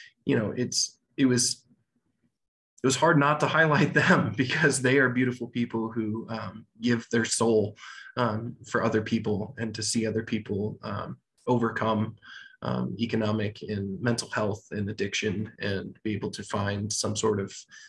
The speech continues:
stability in their lives. Um, and so w-, w-, we, uh, my, my biggest hurdle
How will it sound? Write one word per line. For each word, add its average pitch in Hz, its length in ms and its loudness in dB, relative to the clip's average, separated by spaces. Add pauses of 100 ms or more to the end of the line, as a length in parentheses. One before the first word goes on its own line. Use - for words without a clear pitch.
stability 117 600 2
in 110 80 2
their 107 120 2
lives. 107 500 0 (600)
Um, 110 320 2
and 113 120 0
so 131 220 4
w-, 139 240 -2
w-, 139 220 -6 (120)
we, 175 600 2
uh, 120 240 -2
my, 127 240 2 (120)
my 127 180 0
biggest 131 340 2
hurdle 120 400 0